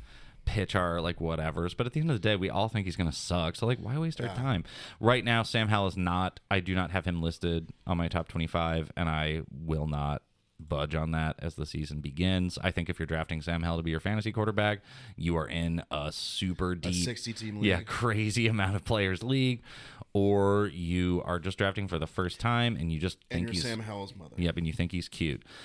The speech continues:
Speaker 1: Um, but again, there is a lot of ta-, there is talent on this team. The running back room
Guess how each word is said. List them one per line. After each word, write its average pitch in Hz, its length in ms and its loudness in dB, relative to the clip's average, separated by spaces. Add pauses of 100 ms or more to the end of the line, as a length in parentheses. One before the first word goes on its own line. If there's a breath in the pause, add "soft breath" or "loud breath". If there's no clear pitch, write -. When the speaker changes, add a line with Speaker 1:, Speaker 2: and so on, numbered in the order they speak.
(260 loud breath)
Speaker 1:
Um, 113 300 4
but - 200 0
again, 160 300 2
there 135 140 2
is 170 180 2
a 208 60 4
lot 180 180 2
of 135 60 -6
ta-, 135 120 0
there 151 140 0
is 240 160 0
talent 127 300 2
on 80 80 0
this 76 100 -4
team. 76 220 -4
The 92 100 2
running 123 180 4
back 151 200 2
room 135 260 4